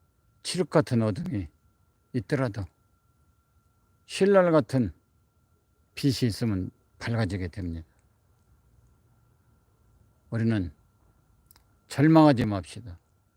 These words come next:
희망의 끈을 놓지 맙시다. 지금 아무리 힘들고 고달프고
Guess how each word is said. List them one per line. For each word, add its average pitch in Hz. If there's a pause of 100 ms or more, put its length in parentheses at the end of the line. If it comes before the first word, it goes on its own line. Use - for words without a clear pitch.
(520)
희망의 175
끈을 117
놓지 110
맙시다. 90 (1200)
지금 120
아무리 117
힘들고 131 (320)
고달프고 107